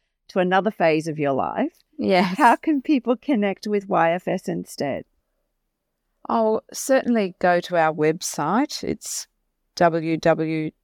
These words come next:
Speaker 2: w dot y f s dot org, O R G dot A U,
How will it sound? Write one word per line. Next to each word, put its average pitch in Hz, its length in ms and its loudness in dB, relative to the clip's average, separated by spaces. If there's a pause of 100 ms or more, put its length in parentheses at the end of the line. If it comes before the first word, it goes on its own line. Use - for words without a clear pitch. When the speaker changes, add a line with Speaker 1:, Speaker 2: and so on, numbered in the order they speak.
(100)
Speaker 2:
w 151 500 0 (580)
dot 156 300 2
y 147 380 2
f 147 240 -4
s - 360 -2 (1080)
dot 165 240 2 (220)
org, 165 500 -2
O - 140 0
R 147 160 2
G 165 320 -4
dot 156 220 -2
A 147 140 0
U, 151 440 -2